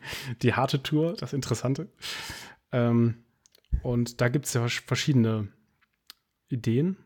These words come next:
Also man kann, fangen wir mal vorne an. Wenn du einen nuklearen Antrieb hast,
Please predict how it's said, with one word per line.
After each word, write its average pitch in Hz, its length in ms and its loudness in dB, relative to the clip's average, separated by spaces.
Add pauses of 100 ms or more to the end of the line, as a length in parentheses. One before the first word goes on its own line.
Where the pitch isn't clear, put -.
(160)
Also 117 180 0
man 110 120 0
kann, 131 360 4 (580)
fangen 139 180 4
wir 127 40 8
mal 107 140 4
vorne 110 260 0
an. 101 180 -8 (200)
Wenn 120 140 4
du 123 120 4
einen 110 320 0
nuklearen 135 360 0
Antrieb 135 340 -4
hast, 135 280 -2